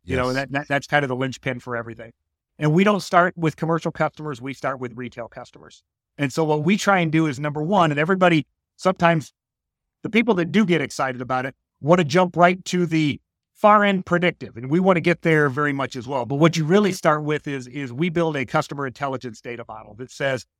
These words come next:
Speaker 1: "How can I take the most relevant things out of all that transaction data, out of core, out of wealth management, that can start to paint a picture of who are our most profitable customers? Who are those that,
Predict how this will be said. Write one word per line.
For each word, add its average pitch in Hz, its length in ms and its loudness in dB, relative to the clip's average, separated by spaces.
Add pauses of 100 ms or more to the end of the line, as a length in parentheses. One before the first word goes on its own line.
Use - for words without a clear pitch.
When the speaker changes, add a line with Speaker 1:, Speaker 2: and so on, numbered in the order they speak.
(280)
Speaker 1:
"How 220 180 4
can 233 160 -4
I 185 80 0
take 165 240 -2
the - 80 -2
most 135 240 -4
relevant 160 440 0
things 117 440 -10
out 135 160 -2
of 135 100 -6
all 143 140 -2
that 143 180 -8
transaction 131 560 -10
data, 120 180 -8
out 131 180 -6
of 135 60 -12
core, 135 300 -4
out 131 120 -4
of 131 80 -8
wealth 127 220 -4
management, 123 440 -10 (320)
that 160 140 2
can 156 120 -2
start 170 440 0
to 175 100 -10
paint 160 480 -12 (600)
a 147 120 -12
picture 151 480 -6
of 123 400 -6 (540)
who 240 180 0
are 196 400 4
our 135 100 -4
most 143 260 -6 (200)
profitable 131 440 -4
customers? - 480 -16 (280)
Who 233 200 4
are 233 60 6
those 190 380 2
that, 165 260 4